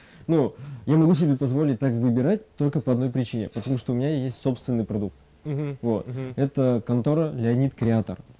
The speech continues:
Speaker 1: Это
Speaker 2: Это мерч.
Speaker 1: мерч.
Speaker 2: Да.
Speaker 1: Простым языком, это мерч,
Speaker 2: Ага.
Speaker 1: который создался сам по себе. Опять же, не было цели на этом зарабатывать.
Speaker 2: Тут пару фоточек, он угарный.
Speaker 1: Да, он
Speaker 2: <laughs>
Speaker 1: угарный.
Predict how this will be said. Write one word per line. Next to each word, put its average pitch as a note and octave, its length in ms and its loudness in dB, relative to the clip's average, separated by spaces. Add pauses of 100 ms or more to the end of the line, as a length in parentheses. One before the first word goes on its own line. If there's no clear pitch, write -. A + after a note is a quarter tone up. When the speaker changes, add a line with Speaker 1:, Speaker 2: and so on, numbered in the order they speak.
(140)
Speaker 1:
Это A#2 840 0
Speaker 2:
Это B2+ 140 0
мерч. D3 440 0
Speaker 1:
мерч. B2+ 420 2
Speaker 2:
Да. A#2 240 -6
Speaker 1:
Простым B2 300 0
языком, C3 380 2
это B2+ 140 -2
мерч, E3 200 0
Speaker 2:
Ага. - 60 -12
Speaker 1:
который C#3 260 2
создался B2+ 480 0
сам C3 180 0
по B2+ 80 -2
себе. A#2+ 300 -2
Опять C3 320 0
же, B2+ 80 2
не C#3 160 4
было C#3+ 260 4
цели D3 240 2
на B2+ 120 2
этом A2+ 200 0
зарабатывать. G#2 480 -2 (240)
Speaker 2:
Тут C3 140 -2
пару B2 180 0
фоточек, D3 480 0
он C3+ 160 0
угарный. G#2+ 400 0 (100)
Speaker 1:
Да, B2 120 4 (180)
он B3+ 80 10
Speaker 2:
<laughs> E3+ 160 8
Speaker 1:
угарный. D3 400 8